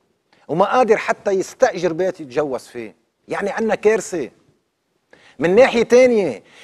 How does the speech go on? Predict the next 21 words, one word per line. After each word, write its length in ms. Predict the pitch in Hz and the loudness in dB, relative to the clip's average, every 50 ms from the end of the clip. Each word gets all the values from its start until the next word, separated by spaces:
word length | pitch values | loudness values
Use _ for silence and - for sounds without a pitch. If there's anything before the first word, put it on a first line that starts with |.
| - _ | -10 _
لما 220 | 156 180 190 196 | -2 0 0 0
أشوف 300 | 190 - - 269 254 - | -2 -2 0 -2 -2 0
المعايير 680 | 233 226 214 214 214 185 185 202 208 233 247 262 262 247 | -2 -2 0 0 2 2 2 0 2 0 0 2 2 2
تشوهت 720 | - - - 240 247 254 240 226 190 170 175 165 139 - - | 0 0 0 2 2 4 2 2 2 0 -2 -8 -8 -10 -12
وفي 220 | 135 - 220 233 | -12 -8 -8 -8
شباب 360 | - - 214 202 240 220 233 | -2 -2 2 4 4 2 4
تحت 260 | - 247 214 - 233 - | 2 0 0 0 -6 -10
شتا-، 380 | - 214 196 - 226 233 214 | -8 -10 -8 -4 -4 -4 -4
تحت 260 | 165 - 220 - 202 | -2 -2 -4 -4 -4
ستار 480 | - - 202 - - 214 226 226 226 226 - - _ _ | -12 -16 -18 -8 -4 0 2 2 0 0 -6 -16 _ _
سترة 640 | _ - - - - 262 254 _ _ - 196 196 185 - | _ -12 -10 -8 -8 -8 -8 _ _ -4 -4 -4 -4 -4
الفتيات 760 | 180 156 135 - - 156 - - 143 143 156 165 165 147 - - | -8 -10 -8 -8 -8 -6 -4 -4 -2 0 0 0 0 0 -2 -2
وكأنه 380 | 139 131 - 160 165 196 180 165 | -4 0 0 0 0 2 0 0
الفتاة 360 | 139 - 160 - - 180 - - | 0 0 0 2 2 2 2 2
عار، 380 | 139 160 180 175 156 - - - - _ _ _ _ _ _ _ _ _ _ _ _ - _ _ _ | 2 4 6 6 6 4 0 -10 -20 _ _ _ _ _ _ _ _ _ _ _ _ -20 _ _ _
عم 180 | 139 - 165 170 | -2 -2 -2 0
بيتزوجوا 600 | 165 175 135 - 202 240 240 233 226 190 170 214 | -2 -4 -2 0 0 0 2 2 0 0 0 0
بالقوة 420 | 180 190 196 185 233 262 247 226 208 | 0 0 2 2 2 4 4 4 2
منهم 480 | 202 202 202 190 185 170 151 120 101 - _ _ _ _ _ _ | 2 0 -2 -2 -2 -2 -4 -6 -10 -18 _ _ _ _ _ _
وما 160 | 120 151 196 | -2 -2 0
عندهم 320 | 190 208 247 226 214 220 | 0 0 0 0 0 -2